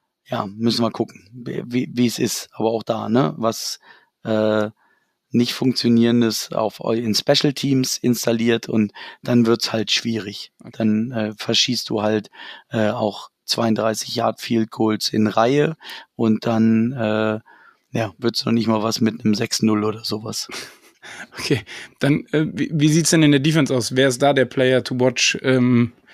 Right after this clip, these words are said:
Speaker 2: ich hätte mich ja auf Gonzalez gefreut, wenn ich ehrlich bin. Finde ich ein bisschen schade, dass der auf Injured Reserve ist. Ähm, aber ja,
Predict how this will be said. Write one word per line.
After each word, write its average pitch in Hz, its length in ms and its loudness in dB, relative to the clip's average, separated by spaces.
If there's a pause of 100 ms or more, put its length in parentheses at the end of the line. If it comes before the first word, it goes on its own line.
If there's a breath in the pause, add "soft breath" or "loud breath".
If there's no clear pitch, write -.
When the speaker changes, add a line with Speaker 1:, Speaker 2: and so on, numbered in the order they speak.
(140 soft breath)
Speaker 2:
ich - 80 -4
hätte 143 160 2
mich 139 140 2
ja 143 80 6
auf 117 100 -2
Gonzalez 139 500 2
gefreut, 120 320 0
wenn 117 120 4
ich 113 80 0
ehrlich 123 260 0
bin. 139 340 2
Finde 139 200 0
ich - 20 -2
ein 123 40 -2
bisschen 127 180 2
schade, 135 240 2
dass 123 140 -2
der - 120 -2
auf 123 120 -2
Injured 123 260 0
Reserve 135 400 2
ist. - 160 -6 (580 loud breath)
Ähm, 131 600 2
aber 131 460 0
ja, 127 160 4